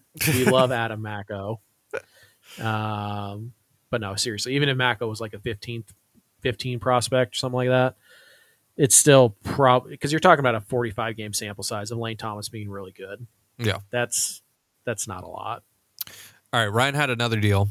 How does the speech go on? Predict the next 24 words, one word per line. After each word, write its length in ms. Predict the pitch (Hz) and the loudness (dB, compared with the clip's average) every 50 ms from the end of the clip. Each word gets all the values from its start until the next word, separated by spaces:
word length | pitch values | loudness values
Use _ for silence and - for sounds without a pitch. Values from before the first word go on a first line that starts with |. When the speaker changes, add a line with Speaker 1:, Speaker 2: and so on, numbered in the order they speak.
| 101 - | -2 -4
Speaker 2:
with 180 | - 117 107 98 | 0 0 0 0
the 60 | 101 | 0
Phillies 380 | 98 - 113 107 107 101 98 - | 0 0 2 4 4 4 2 2
this 160 | - 98 - | 2 0 2
time. 360 | - 107 98 98 98 98 101 - _ _ - - _ _ _ _ _ _ _ | 2 2 2 2 0 -2 -6 -10 _ _ -20 -20 _ _ _ _ _ _ _
Uh, 220 | - 98 95 98 92 | -2 0 0 0 2
the 80 | 90 | 2
Mariners 320 | 107 123 135 131 123 110 - | 2 2 4 2 2 2 2
get 200 | 143 131 123 117 | 0 0 0 0
Speaker 1:
Yep. 100 | 117 123 | 0 0
Speaker 2:
Nick 180 | 135 - - | 0 0 0
Matten, 480 | 127 117 117 117 127 139 139 139 151 143 - _ _ _ _ _ | 2 2 2 2 0 -2 -6 -8 -8 -8 -12 _ _ _ _ _
the 100 | - 107 107 | -2 0 2
infielder, 440 | 110 104 120 117 113 120 135 151 - _ _ _ _ _ - - | 2 4 4 2 4 2 0 0 -4 _ _ _ _ _ -8 -4
uh, 360 | 104 101 101 101 101 101 101 - 110 | 0 2 4 4 4 2 0 0 -2
Speaker 1:
<laughs> 40 | 147 | -4
Ooh. 480 | 175 180 147 120 110 104 107 120 131 - _ _ _ _ _ _ | -4 -4 -4 -4 -6 -6 -8 -10 -10 -14 _ _ _ _ _ _
Speaker 2:
for, 580 | - - - - 117 113 110 110 110 110 107 107 | -6 -4 0 2 4 4 6 6 6 6 4 4
uh, 140 | 104 101 101 | 4 4 2
Drew 200 | 101 101 127 156 | 2 2 2 2
Steckenrider 540 | - - - 156 - 147 135 131 127 127 117 | 4 4 2 2 2 0 0 0 2 0 0
and 100 | 110 104 | 0 2
Sam 260 | - - 123 120 117 | 2 2 2 0 -2
Carlson. 520 | 104 - 113 117 139 143 - - - 101 | 0 2 2 2 2 2 0 -4 -4 -8